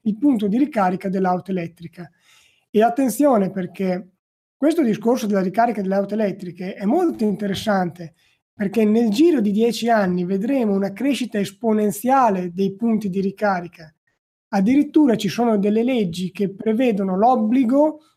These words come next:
di, eh, installare o perlomeno di prevedere l'installazione di questi punti di ricarica. Ad esempio, per gli edifici residenziali, se ci sono almeno dieci unità abitative, quindi un condominio,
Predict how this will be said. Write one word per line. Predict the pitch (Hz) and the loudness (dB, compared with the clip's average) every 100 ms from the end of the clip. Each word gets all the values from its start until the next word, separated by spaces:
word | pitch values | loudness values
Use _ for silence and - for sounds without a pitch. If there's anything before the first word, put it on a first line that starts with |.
| _ - | _ -10
di, | 185 277 285 220 | 0 4 4 0
eh, | - 208 202 196 285 285 - | -4 -2 0 2 0 -4 -4
installare | 226 - 285 285 240 220 226 254 - | -6 -4 -2 2 4 4 2 0 -4
o | 233 | -4
perlomeno | 240 269 294 247 202 | -2 0 0 2 0
di | 202 | -4
prevedere | - 233 240 269 269 214 | -4 -2 0 0 0 0
l'installazione | 202 202 233 262 277 240 240 254 285 - _ | -2 -2 -2 0 -4 -4 -2 0 -2 -6 _
di | - 202 | -8 -4
questi | 247 - | -4 -6
punti | - 247 254 | -4 -4 0
di | 202 | 0
ricarica. | 185 - 240 202 - 165 - _ _ _ - | -2 2 2 2 -2 -14 -20 _ _ _ -10
Ad | 185 | -4
esempio, | 196 233 226 190 | 0 2 0 -2
per | 170 196 | -4 -2
gli | 196 | 0
edifici | 202 196 233 269 220 | 0 -2 0 0 0
residenziali, | 208 190 196 254 - 269 240 254 302 302 _ _ - | 0 0 0 -2 0 2 4 4 0 -2 _ _ -6
se | 196 | -2
ci | 196 | -2
sono | - 302 233 | 2 2 4
almeno | 220 285 220 | 2 2 2
dieci | 190 269 277 220 | 2 0 0 -2
unità | 214 247 | 0 0
abitative, | 208 202 214 233 214 185 185 | 0 -2 -2 0 0 0 -2
quindi | 226 196 | 0 0
un | 196 | -2
condominio, | 208 226 226 220 185 180 233 | -2 0 0 0 0 -2 -6